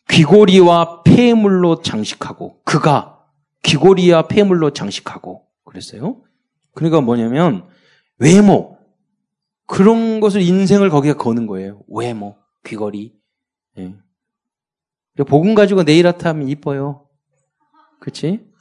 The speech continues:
<laughs> 근데 그것도 해야지, 이건 성형만, 외모만, 옷만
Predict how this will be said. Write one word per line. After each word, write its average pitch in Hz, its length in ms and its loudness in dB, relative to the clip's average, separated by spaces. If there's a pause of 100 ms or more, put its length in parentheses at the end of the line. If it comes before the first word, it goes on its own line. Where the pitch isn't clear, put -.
(240)
<laughs> - 560 -12
근데 180 580 0 (320)
그것도 233 1040 2
해야지, 165 800 2 (640)
이건 196 520 0 (100)
성형만, 208 1040 0
외모만, 180 840 2 (220)
옷만 165 880 0